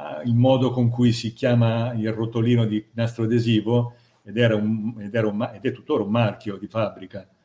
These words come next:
della tre M. Però, diciamo, passami lo Scotch per dire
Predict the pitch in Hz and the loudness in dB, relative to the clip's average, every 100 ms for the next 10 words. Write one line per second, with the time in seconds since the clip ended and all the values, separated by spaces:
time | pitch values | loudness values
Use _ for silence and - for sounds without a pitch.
0 | _ _ - 107 104 107 104 98 98 92 | _ _ -10 -6 -4 -4 -4 -6 -12 -16
1 | _ _ _ _ 139 120 127 - 107 117 | _ _ _ _ 0 2 2 -4 -6 -4
2 | 107 117 120 117 120 - 117 117 - 101 | -4 -2 0 0 0 0 -2 -2 -6 -8
3 | 98 98 98 98 95 90 90 | -4 -4 -4 -8 -10 -14 -20